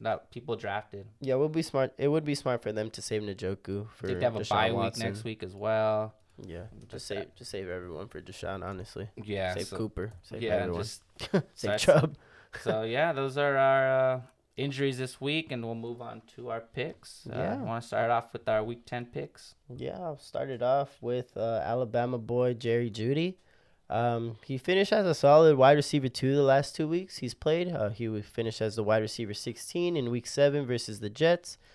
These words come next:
Speaker 2: and wide receiver fourteen in week eight versus the Jacksonville Jaguars. And he's facing the Tennessee Titans this week. Uh, that Titans defense could either be really good or really not good. So
Speaker 1: Yeah.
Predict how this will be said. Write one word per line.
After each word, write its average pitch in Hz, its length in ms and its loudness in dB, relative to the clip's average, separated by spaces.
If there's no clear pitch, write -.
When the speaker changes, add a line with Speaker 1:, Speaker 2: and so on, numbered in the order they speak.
Speaker 2:
and 113 540 0
wide 113 180 4
receiver 113 340 -4
fourteen 156 540 -2
in 131 160 0
week 127 200 -4
eight 135 340 0
versus 98 480 -6
the 98 120 -2
Jacksonville 98 580 -4
Jaguars. 92 540 -4
And 113 80 -4
he's 117 100 -8
facing 143 340 -2
the 131 100 -2
Tennessee 139 420 -4
Titans 147 440 -2
this 147 220 -6
week. 151 280 -2
Uh, 127 340 6
that 127 340 4
Titans 135 440 2
defense 143 400 0
could 131 160 -8
either 131 200 -4
be 135 240 -4
really 143 220 2
good 175 340 2
or 143 460 6
really 123 480 2
not 69 220 -8
good. 76 180 -10
So - 200 -2
Speaker 1:
Yeah. 95 120 -10